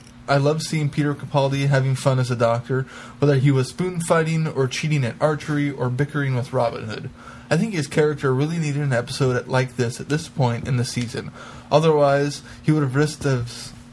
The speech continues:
risked being seen as always grouchy and difficult and not very likable. He kinda still came across that way in the episode, <laughs> though.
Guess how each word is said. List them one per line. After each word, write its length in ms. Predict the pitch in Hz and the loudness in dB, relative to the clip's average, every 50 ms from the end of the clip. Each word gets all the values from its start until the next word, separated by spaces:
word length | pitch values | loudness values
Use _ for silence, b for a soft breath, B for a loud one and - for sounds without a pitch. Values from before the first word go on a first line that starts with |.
| - - | -10 -4
risked 440 | 139 170 196 190 - - - 151 | 0 0 0 0 -4 -10 -6 -2
being 240 | 147 151 151 147 143 | -2 0 0 0 0
seen 280 | 135 139 - 151 151 139 | -2 -2 -2 0 0 2
as 140 | 131 123 123 | 0 0 0
always 380 | - 135 151 156 165 160 147 | 0 0 0 0 0 -2 -2
grouchy 600 | 139 147 139 131 131 127 - 143 131 135 131 - - | 0 2 2 2 2 0 -2 -2 -4 -4 -4 -6 -4
and 200 | - 131 127 123 | -2 -2 0 2
difficult 500 | 120 143 139 - 139 - 143 131 127 - - | 0 0 -2 -2 -4 0 0 0 0 0 -2
and 120 | 127 120 120 | -4 -2 0
not 220 | 127 123 - - | 0 -2 -2 0
very 180 | - 120 117 110 | 0 0 0 0
likable. 520 | 104 104 107 107 107 - 95 - - - - - B B B B B B B B B B B B B B B B B B B - - - - - - - - - - - - - - - - - - - - - - - - - - - - - - - - - - - - - - - - - - - - - - - - - - - - - - - - - - - - - - | 0 -2 -2 -2 -4 -8 -10 -10 -10 -12 -12 -18 B B B B B B B B B B B B B B B B B B B -20 -20 -20 -20 -20 -20 -20 -20 -20 -20 -20 -20 -20 -20 -20 -20 -20 -20 -20 -20 -20 -20 -20 -20 -20 -20 -20 -20 -20 -20 -20 -20 -20 -20 -20 -20 -20 -20 -20 -20 -20 -20 -20 -20 -20 -20 -20 -20 -20 -20 -20 -20 -20 -20 -20 -20 -20 -20 -20 -20 -16 -14
He 60 | 165 | -14
kinda 260 | 165 - 349 403 - - | -12 -12 -12 -12 -12 -12
still 220 | - - - 190 | -12 -10 -10 -10
came 280 | 165 - - 190 190 - | -10 -10 -10 -10 -8 -10
across 440 | 139 - - - 165 170 165 170 - | -10 -10 -10 -10 -8 -8 -8 -8 -6
that 200 | - - - - | -8 -8 -6 -6
way 140 | 123 120 113 | -6 -8 -6
in 80 | 104 | -6
the 120 | 104 110 131 | -8 -8 -8
episode, 500 | 185 185 - 123 - - 123 123 120 117 | -8 -6 -8 -6 -4 -4 -4 -2 -2 -2
<laughs> 0 | |
though. 640 | 143 - - - 165 175 165 170 - - 196 170 | -2 -2 -2 0 0 0 0 0 -2 -2 -2 -2